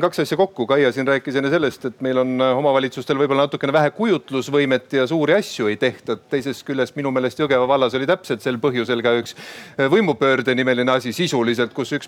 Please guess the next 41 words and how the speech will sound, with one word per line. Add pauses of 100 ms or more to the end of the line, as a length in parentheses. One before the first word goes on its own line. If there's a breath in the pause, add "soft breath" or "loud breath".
(120)
ees
unistas
enne
väga-väga
suurtest
asjadest
ja
selle
tõmmati
kriips
peale
ja
antigi
vist
pensionäridele
natuke
rohkem
raha. (320 loud breath)
Et
kuhugi
tuleb
ju
see
pagana
keskjoon
nagu
tõmmata,
et
kas, (120)
äh, (320 loud breath)
Jõgevamaa
mehed
saavad
nagu
aru
sellisest
asjast,
et
mõlemat
ei
saa?